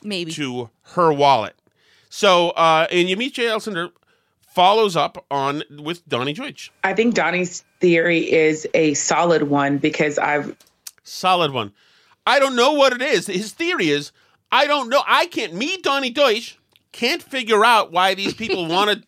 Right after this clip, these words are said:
Speaker 2: vote for Donald Trump. So all I have left is they've just gotta be racists. So she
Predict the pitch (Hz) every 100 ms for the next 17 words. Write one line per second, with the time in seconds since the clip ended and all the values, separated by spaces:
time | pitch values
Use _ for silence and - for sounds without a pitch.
0 | _ 147 226 240 170 185 190 185 175 -
1 | 262 254 _ _ _ _ _ _ _ -
2 | 226 254 294 285 277 254 269 330 - 185
3 | - _ - 226 269 - 247 226 240 233
4 | 330 - 156 - - - _ _ _ -
5 | 214 196 - 339 339 277 254